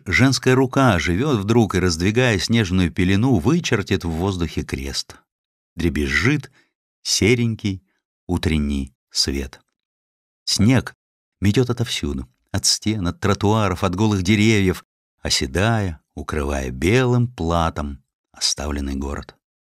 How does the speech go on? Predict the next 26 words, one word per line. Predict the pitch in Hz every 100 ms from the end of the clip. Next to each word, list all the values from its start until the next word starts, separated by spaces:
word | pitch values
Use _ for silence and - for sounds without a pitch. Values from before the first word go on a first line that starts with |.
| _ _ _ _ -
Рядом | 127 131
с | 95
Григорием, | 107 92 113 123 85 71 - _ _
нагнув | 85 98 87 127 123
против | 98 101 101 104
ветра | 113 - 78
голову, | 73 123 131 117 80
идёт | 101 -
капитан | - - 95 98
Ломаковский, | 92 95 - 98 - - 64 - _ _ -
младший | 80 76 - 73
брат | 78 73
жены. | 78 73 67 _ _ _ _ _
«Гриша!» — | 82 143 185 98 65 - _ _ _ -
окликает | 76 82 87 78 80
он. | 71 -
«Посмотри | 113 175 175 135
налево!» | 92 82 76 71 - _ _ _ _ _
Вдоль | 71 82 78
живой | 80 101 95
стены | - 73 85 131 123 - _ _ _
бежит | 76 80 110 82
мальчишка | 80 71 - 123 123 - 104
в | 85
гимназической | 87 82 78 95 90 90 - 82
тужурке. | 85 80 73 - 62